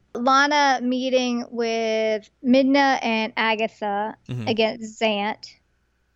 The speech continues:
Speaker 1: And, um, Ocarina has Impa, who does not trust Sheik, but Impa and Sheik going against, well, Darunia and Ruto, but then also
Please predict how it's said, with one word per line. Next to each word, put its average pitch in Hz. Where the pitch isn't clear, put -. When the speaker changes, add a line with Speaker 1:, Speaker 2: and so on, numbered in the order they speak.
Speaker 1:
And, 214
um, 214
Ocarina 247
has 214
Impa, 262
who 226
does 240
not 254
trust 240
Sheik, 240
but -
Impa 220
and 233
Sheik 247
going 220
against, 214
well, 196
Darunia 277
and 233
Ruto, 214
but 220
then 226
also 226